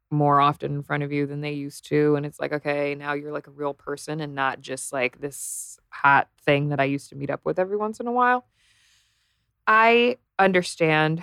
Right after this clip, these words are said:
where you're coming from because it takes a toll kind of on your self-esteem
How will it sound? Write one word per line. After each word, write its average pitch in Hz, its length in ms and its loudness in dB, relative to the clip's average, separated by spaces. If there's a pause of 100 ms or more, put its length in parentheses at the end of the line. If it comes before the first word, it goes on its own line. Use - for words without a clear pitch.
(140)
where 160 220 4
you're 156 120 6
coming 156 380 -4
from 165 560 0 (160)
because 151 1120 0 (320)
it 190 180 4
takes - 400 2
a 180 80 6
toll 156 460 2
kind 160 220 -4
of 151 80 -4
on 147 200 -8
your 147 200 0
self-esteem 214 880 -4